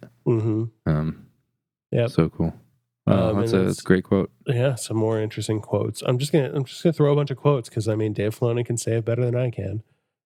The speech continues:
Speaker 2: Yeah, and
Speaker 1: Um,
Speaker 2: he, and he n-, pretty much wrote, he wrote it, so
Speaker 1: Yeah.
Speaker 2: it is most true.
Speaker 1: Yep. And so in talking about what, one thing I thought was interesting is he does kind of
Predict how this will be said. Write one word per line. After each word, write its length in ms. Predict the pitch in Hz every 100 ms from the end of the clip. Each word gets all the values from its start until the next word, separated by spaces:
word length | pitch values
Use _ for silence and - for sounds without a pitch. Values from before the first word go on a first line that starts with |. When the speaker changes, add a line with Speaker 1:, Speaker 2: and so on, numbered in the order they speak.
| -
Speaker 2:
Yeah, 80 | -
and 220 | 80 73
Speaker 1:
Um, 60 | 76
Speaker 2:
he, 160 | 76 73 - 80
and 180 | 80
he 160 | 78 76 _ - -
n-, 260 | 73 76 - - _ -
pretty 180 | 80 73
much 160 | 69
wrote, 180 | 73 71
he 120 | - 80
wrote 240 | 71 -
it, 120 | -
so 200 | - 76 -
Speaker 1:
Yeah. 160 | 85 120
Speaker 2:
it 120 | - _ _ _ -
is 120 | 80
most 240 | 78 76 -
true. 260 | 78 80 - _ -
Speaker 1:
Yep. 260 | 113 107 107
And 120 | 120
so 160 | - 117
in 160 | 120 117
talking 500 | - 156 151 156 139
about 600 | 120 107 104 98 104 - _ -
what, 580 | 123 110 120 123 120 - _ _ _ _ _ _ _ _ -
one 240 | 135 160
thing 160 | 190 180
I 80 | 135
thought 220 | 120 110
was 120 | 107
interesting 420 | 113 110 101 107
is 120 | 104 -
he 160 | 107
does 520 | 101 107 120 127 120 - _
kind 400 | - - 117 117
of 260 | 120 113